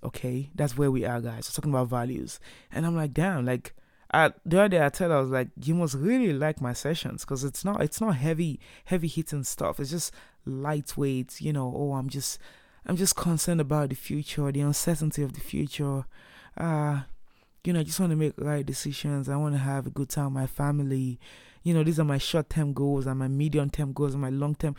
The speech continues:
That's what we talk about in therapy. And I pay, and I'm paying good money, even if it's, if it's being reimbursed. But, like, it's, it's still good money. And I'm like, "Wow, like, this is interesting." Anyway, so, and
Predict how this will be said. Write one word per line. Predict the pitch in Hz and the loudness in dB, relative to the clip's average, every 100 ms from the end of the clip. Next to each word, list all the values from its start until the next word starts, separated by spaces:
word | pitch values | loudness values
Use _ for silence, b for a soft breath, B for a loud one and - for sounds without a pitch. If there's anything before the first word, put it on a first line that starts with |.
| B - | B -4
That's | 247 254 | 0 4
what | 180 | 4
we | 170 | 4
talk | - 165 - | 2 -2 -4
about | 123 139 139 - - | -2 -2 -2 -6 -4
in | 135 | -4
therapy. | 123 143 180 151 - | -2 -2 -2 -2 -2
And | 135 139 | -2 -2
I | |
pay, | 135 - 180 - B B B B _ _ - | 6 8 8 6 B B B B _ _ -4
and | 180 185 | 2 4
I'm | 165 | 10
paying | - 226 220 202 - - _ _ - 139 | 12 12 10 4 0 -10 _ _ -14 4
good | 208 151 | 6 6
money, | 151 214 185 127 - - - | 4 4 0 -2 -10 -6 0
even | 254 285 | 2 6
if | 240 151 | 6 4
it's, | 131 | 2
if | 127 139 | 0 0
it's | 127 | 4
being | 151 151 | 4 6
reimbursed. | 131 123 127 127 - | 4 2 2 0 0
But, | 151 | 0
like, | 175 170 | 0 -2
it's, | - - - | -6 -8 -8
it's | - - | -6 -4
still | - 226 | -4 -2
good | 185 180 | 0 0
money. | 202 208 | 2 0
And | 131 135 | 0 -2
I'm | 143 | -4
like, | 135 - | -4 -4
"Wow, | 170 220 160 | -4 -4 -6
like, | - - - - B B B B B B B - - | -8 -10 -14 -20 B B B B B B B -16 -8
this | 202 | -4
is | 170 | -2
interesting." | 135 131 139 156 139 - - | -2 -2 -2 -2 -2 -4 0
Anyway, | 254 175 151 | 2 4 4
so, | - 170 151 B B | 2 0 0 B B
and | 220 208 | 0 0